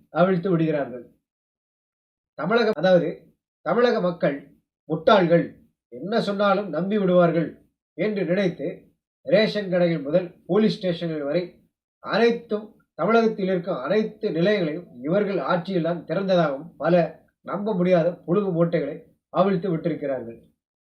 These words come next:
சமீபத்தில் தி மு க தலைவர் ஸ்டாலின் திண்டுக்கல் மாவட்டத்திற்கு தி மு க செய்ததை அனைத்தையும் சொன்னால் மற்ற மாவட்டத்துக்காரர்கள் பொறாமைப்படுவார்கள் என்று கொஞ்சம் கூட கூச்சமே இல்லாமல் அளந்து விட்டிருக்கிறார்.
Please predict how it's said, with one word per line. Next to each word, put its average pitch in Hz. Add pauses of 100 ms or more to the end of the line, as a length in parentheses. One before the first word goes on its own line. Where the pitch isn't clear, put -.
(140)
சமீபத்தில் 185 (500)
தி 226
மு 233
க 208
தலைவர் 180
ஸ்டாலின் 156 (220)
திண்டுக்கல் 214
மாவட்டத்திற்கு 175 (520)
தி 208
மு 233
க 208
செய்ததை 175
அனைத்தையும் 185
சொன்னால் 165 (400)
மற்ற 190
மாவட்டத்துக்காரர்கள் 175 (380)
பொறாமைப்படுவார்கள் 185 (360)
என்று 175 (540)
கொஞ்சம் 202
கூட 175 (100)
கூச்சமே 202
இல்லாமல் 165 (320)
அளந்து 185
விட்டிருக்கிறார். 143